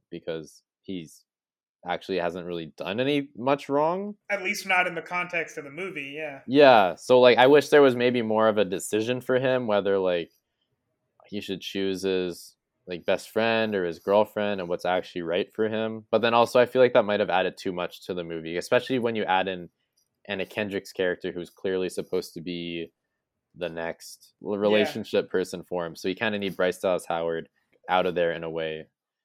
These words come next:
Speaker 1: that doesn't affect the pacing too much, so.
Speaker 2: Yeah,
Speaker 1: I guess it makes
Speaker 2: actually,
Speaker 1: sense.
Speaker 2: on that note, I kinda think that, like, one of my only problems with this movie is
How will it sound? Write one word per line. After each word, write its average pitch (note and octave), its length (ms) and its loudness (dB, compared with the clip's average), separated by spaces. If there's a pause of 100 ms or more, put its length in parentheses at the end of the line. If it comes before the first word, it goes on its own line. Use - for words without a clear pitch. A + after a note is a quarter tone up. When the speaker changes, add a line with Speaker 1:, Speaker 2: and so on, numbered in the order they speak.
(180)
Speaker 1:
that D#2+ 120 -6
doesn't E2 220 -6
affect D#2 280 -10
the C#2 60 -14
pacing - 380 -14
too - 120 -20
much, C#2+ 300 -20
so. - 300 -16 (800)
Speaker 2:
Yeah, A#3 340 2
Speaker 1:
I A3 60 2
guess A3 140 2
it G#3 60 -2
makes F3+ 60 -8
Speaker 2:
actually, B3+ 160 0
Speaker 1:
sense. G3+ 100 -2
Speaker 2:
on A3 100 -2
that G#3 200 0
note, E3+ 300 -2 (360)
I F#3+ 100 -2
kinda G3+ 280 -4
think G3 360 -10
that, F#3 180 -6
like, E3 320 -2 (360)
one F#3+ 240 -2
of G3 60 -4
my F#3 120 2
only F3 240 -4
problems D#3+ 500 -2
with D3+ 140 -12
this D3+ 160 -12
movie D3+ 480 -6
is D#3 680 -4